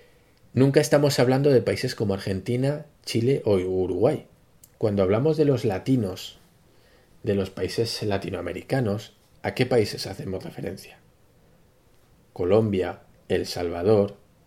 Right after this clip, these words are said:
México. Son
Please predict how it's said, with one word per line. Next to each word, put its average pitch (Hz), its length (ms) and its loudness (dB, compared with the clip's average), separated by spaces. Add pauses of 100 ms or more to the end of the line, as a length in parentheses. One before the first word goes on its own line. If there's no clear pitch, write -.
(520)
México. 101 760 0 (2000)
Son 147 420 4